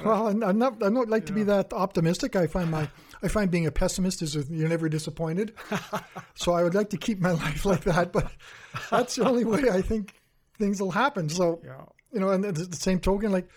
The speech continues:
Speaker 1: Toronto's a little bit better than the team they hammered way back in the summer. Was it thirty?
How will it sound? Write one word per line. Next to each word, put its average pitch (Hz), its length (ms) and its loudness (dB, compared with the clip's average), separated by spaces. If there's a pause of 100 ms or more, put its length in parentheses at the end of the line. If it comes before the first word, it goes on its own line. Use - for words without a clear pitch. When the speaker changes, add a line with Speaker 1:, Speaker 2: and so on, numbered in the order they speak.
(580)
Speaker 1:
Toronto's 254 400 2
a 185 40 4
little 269 680 4
bit 294 240 0
better 277 260 2
than 262 120 -2
the 254 100 -2
team 254 240 -2
they 240 120 4
hammered 226 360 2
way 220 140 2
back 214 360 -2 (760)
in 180 60 -4
the 185 80 -2
summer. 202 220 -6
Was 175 140 -4
it 151 140 -6
thirty? 185 640 -6